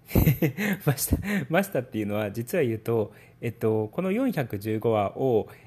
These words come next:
えー、さっき録音してたんですよね。で、僕、えっと、スタンドエフエムっていう、あの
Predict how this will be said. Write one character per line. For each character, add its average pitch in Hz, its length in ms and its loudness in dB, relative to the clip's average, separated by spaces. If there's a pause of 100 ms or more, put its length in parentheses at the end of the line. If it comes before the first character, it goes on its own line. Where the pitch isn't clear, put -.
(100)
え 101 1700 -6
ー、 117 40 -14
さ - 120 2
っ - 60 0
き - 100 -6
録 104 320 -6
音 214 120 -2
し 202 40 -8
て 214 100 -4
た 151 140 -4
ん 101 60 -6
で 95 80 -4
す - 120 -8
よ 98 80 -4
ね。 113 420 -6
で、 185 320 -2 (100)
僕、 139 240 2 (280)
え - 40 -20
っ - 40 -20
と、 113 140 -2
ス - 120 -4
タ 277 120 2
ン 285 60 2
ド 294 80 -2
エ 302 80 0
フ 196 140 -2
エ 123 60 0
ム 104 100 -2
っ 95 40 -8
て - 180 -8
い 104 220 2
う、 95 60 -4 (840)
あ 120 120 0
の 98 760 -4